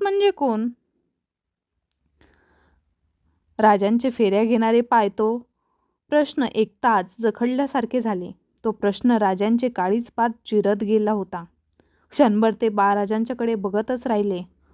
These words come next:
पण धीम्या पावलांनी ते मंचकाजवळ आले. शंभू राजांच्या डोळ्यात आपले डोळे खोल रुतवून दाटल्यासारखे घोगरट आवाजात त्यांना म्हणाले,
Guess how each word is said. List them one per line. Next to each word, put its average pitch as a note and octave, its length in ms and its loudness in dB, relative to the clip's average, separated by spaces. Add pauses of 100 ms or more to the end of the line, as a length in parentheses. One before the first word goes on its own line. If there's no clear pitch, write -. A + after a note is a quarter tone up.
(120)
पण D4+ 240 2
धीम्या A3+ 320 2
पावलांनी A#3+ 560 2
ते C4 120 -4
मंचकाजवळ G#3+ 800 0
आले. F#3+ 260 -2 (640)
शंभू A3+ 340 2
राजांच्या G#3+ 440 0
डोळ्यात G3+ 380 0
आपले G#3+ 220 -2
डोळे G#3 420 2 (100)
खोल A#3+ 300 2
रुतवून G#3+ 640 0
दाटल्यासारखे A#3 720 -4
घोगरट A3+ 500 -2
आवाजात G3+ 400 0
त्यांना A3 300 -6
म्हणाले, G3+ 440 -6